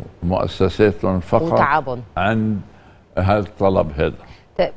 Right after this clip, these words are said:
Speaker 2: بتقديرك الأمريكيين دكتور اسكندر ليش عم بيتعاملوا مع حزب الله بهذه الطريقة؟ يعني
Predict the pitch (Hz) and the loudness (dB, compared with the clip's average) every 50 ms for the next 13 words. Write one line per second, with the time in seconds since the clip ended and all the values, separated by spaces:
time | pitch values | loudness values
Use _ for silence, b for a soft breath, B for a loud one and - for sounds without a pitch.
0 | - - - 185 226 - 277 247 202 214 277 302 277 202 175 - 170 151 156 190 | -14 -6 0 0 2 4 4 4 4 4 2 2 2 2 2 0 -4 -4 -4 -2
1 | 208 185 151 - - 147 143 135 151 160 160 143 127 120 - - 139 131 123 - | -2 -2 -4 -4 -6 -8 -8 -8 -6 -6 -6 -6 -6 -8 -8 -6 -8 -8 -8 -8
2 | - - 143 135 135 120 127 123 131 175 233 247 - 226 208 190 151 151 - 143 | -8 -8 -6 -6 -4 -4 -4 -4 -2 0 -2 0 0 -2 -2 -2 -2 -2 0 0
3 | 135 151 165 156 143 127 123 123 120 - - - 135 - - - 131 135 143 135 | 0 0 0 -2 -4 -4 -4 -6 -6 -8 -6 -8 -8 -8 -8 -6 -2 -2 -2 -2
4 | 113 - 127 139 143 135 139 127 127 - - 135 131 135 131 98 131 147 175 202 | -2 -4 -6 -4 -4 -4 -4 -6 -6 -4 -2 -2 -2 -2 -2 -2 0 2 2 2
5 | 190 175 156 147 | 2 2 0 -2